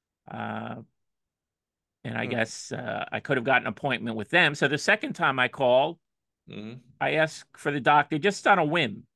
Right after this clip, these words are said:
Speaker 1: you know? And sure enough, I, I got an appointment with the doctor. <laughs> So <laughs> I guess it all depends who you get, who picks up
Speaker 2: Yeah.
Speaker 1: that phone.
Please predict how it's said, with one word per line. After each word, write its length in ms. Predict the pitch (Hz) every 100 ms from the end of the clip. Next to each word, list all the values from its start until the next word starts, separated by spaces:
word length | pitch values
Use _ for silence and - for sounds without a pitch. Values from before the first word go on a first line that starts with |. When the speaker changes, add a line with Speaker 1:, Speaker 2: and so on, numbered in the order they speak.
| _ -
Speaker 1:
you 80 | 135
know? 260 | 147 165 _ _ _ _ _ _ -
And 140 | 160
sure 220 | - 220
enough, 340 | 214 214 202 -
I, 240 | 190 185
I 60 | 185
got 160 | 190
an 80 | 185
appointment 420 | 175 185 165 160 151
with 80 |
the 100 | 147
doctor. 440 | 123 117 107 - -
<laughs> 100 | _
So 160 | - - - - _
<laughs> 100 | 214 _ - - _ - - _ 151 - - - -
I 80 | 170
guess 200 | 214 226
it 80 | 220
all 120 | 220
depends 580 | 202 - 196 196 180 156
who 100 | 190
you 180 | 226
get, 300 | 196 185 180
who 120 | 160 175
picks 300 | 196 196 -
up 100 | 185
Speaker 2:
Yeah. 60 | 202
Speaker 1:
that 180 | 180
phone. 480 | - 170 160 156 160